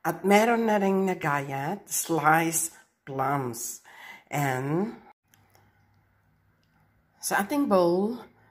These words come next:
meron ng, ano, yung mangoes, yung blackberries, strawberry,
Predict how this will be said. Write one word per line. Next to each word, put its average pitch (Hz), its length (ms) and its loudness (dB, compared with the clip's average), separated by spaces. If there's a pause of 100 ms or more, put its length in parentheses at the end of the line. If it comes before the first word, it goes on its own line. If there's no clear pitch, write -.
(200)
meron 214 420 2
ng, 185 240 2 (220)
ano, 143 480 -2 (560)
yung 147 500 2 (1160)
mangoes, 147 1040 2 (1120)
yung 165 340 8
blackberries, 143 1400 -2 (800)
strawberry, 156 1120 0